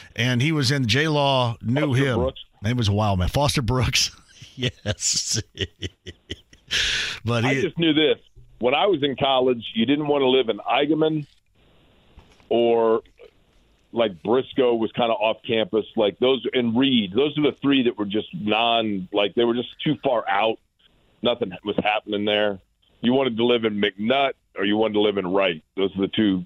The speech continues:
Speaker 2: cool. I mean, now it's all different. I re-, now they got hardwood floors and granite marble tops. What the hell are we doing?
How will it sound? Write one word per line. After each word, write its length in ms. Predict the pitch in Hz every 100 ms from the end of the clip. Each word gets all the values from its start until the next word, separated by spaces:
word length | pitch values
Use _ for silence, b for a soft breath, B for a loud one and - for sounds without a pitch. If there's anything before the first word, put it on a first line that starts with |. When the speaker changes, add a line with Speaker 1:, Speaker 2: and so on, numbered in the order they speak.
| -
Speaker 2:
cool. 240 | 107 101 95
I 80 |
mean, 140 | 92 95
now 200 | 107 95
it's 100 | -
all 140 | 87
different. 340 | 73 - - 80
I 60 |
re-, 160 | 85 98
now 160 | 123 127
they 100 | 113
got 140 | 101 87
hardwood 420 | 117 110 110 98 -
floors 380 | 107 110 104 82
and 80 | 95
granite 300 | 104 110 104
marble 320 | 98 104 104
tops. 360 | - 107 107 - 113
What 180 | 147
the 120 | 175 117
hell 140 | 143
are 40 |
we 80 | 127
doing? 320 | 107 120 92